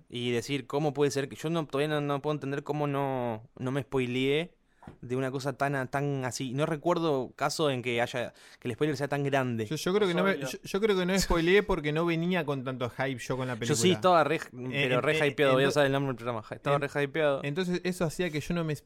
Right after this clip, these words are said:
Speaker 2: meta mucho a buscar ni nada. Entonces yo, mm, caí así con la mente en blanco a ver la película.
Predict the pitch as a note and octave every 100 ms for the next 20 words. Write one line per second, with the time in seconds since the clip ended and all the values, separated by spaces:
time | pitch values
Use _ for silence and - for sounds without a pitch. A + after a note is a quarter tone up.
0 | - D#3+ E3+ D#3 D3 D3+ C#3+ C#3 C3+ A#2+
1 | D#3+ D#3+ D3+ C#3+ C3 B2+ C3 C3 B2 B2
2 | D#3+ E3 - F3+ D#3+ D3 C3+ B2 A#2+ G2
3 | F#2+ - C#3 D3 F3+ G3 D3+ F#3+ E3+ D3+
4 | E3 D#3+ D3 D#3 C3+ B2 C3 C3+ C3 C#3
5 | D3+ E3 F3